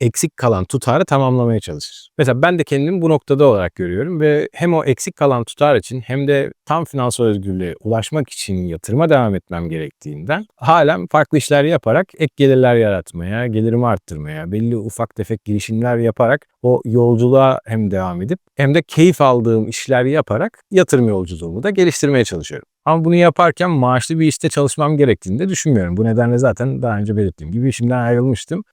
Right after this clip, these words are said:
Bu noktada oldukça fazla seçim özgürlüğünüz vardır. Hangi işleri yapacağınız, ne iş yapacağınız, isterseniz kendi girişiminizi mi yapacaksınız, farklı şeyler mi yapacaksınız? Bu noktada birçok farklı seçim şansınız olacak.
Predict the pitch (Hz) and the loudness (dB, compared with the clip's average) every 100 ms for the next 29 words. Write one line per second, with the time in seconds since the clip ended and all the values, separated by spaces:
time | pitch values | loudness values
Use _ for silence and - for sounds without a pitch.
0 | - 151 180 - 165 180 175 - 123 120 | 0 4 4 2 2 4 4 4 0 0
1 | - 135 123 120 120 117 - 113 110 98 | 0 0 2 2 0 -2 0 0 0 0
2 | 101 98 104 113 104 98 95 82 76 - | 0 0 2 0 0 0 0 -2 -6 -6
3 | 101 101 92 101 95 90 90 87 82 80 | -2 -2 -2 -2 -2 -2 -2 -4 -4 -6
4 | 85 95 98 - 90 90 87 82 85 - | -2 0 0 -2 -4 -2 -4 -2 -4 0
5 | 101 90 101 - 98 101 101 95 - 95 | 0 2 0 0 2 4 2 0 0 2
6 | 98 95 92 101 98 87 - 87 - 80 | 2 2 2 2 2 0 -4 -4 -4 -6
7 | 78 - 85 - 107 101 101 98 87 85 | -6 -4 -4 -2 2 4 4 2 0 -4
8 | 78 - 127 - _ - 139 127 143 147 | -4 -4 -4 -4 _ 0 2 4 4 2
9 | 151 127 - 113 - 135 139 135 - 104 | 2 0 2 0 0 -2 0 0 -2 -4
10 | - 113 - 98 - 120 110 98 95 123 | 0 -2 0 -2 -2 0 0 0 2 -2